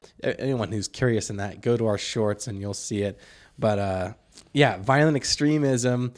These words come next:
and saying it was bull-, th-, I appealed it, then it came back and it said it was bullying against marginalized groups.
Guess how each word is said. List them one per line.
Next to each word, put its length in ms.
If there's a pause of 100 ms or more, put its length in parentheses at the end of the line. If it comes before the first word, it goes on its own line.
(200)
and 140
saying 340
it 100
was 100
bull-, 320
th-, 200 (340)
I 120
appealed 380
it, 280
then 120
it 100
came 220
back 300
and 80
it 80
said 180
it 80
was 140
bullying 680
against 360
marginalized 560
groups. 400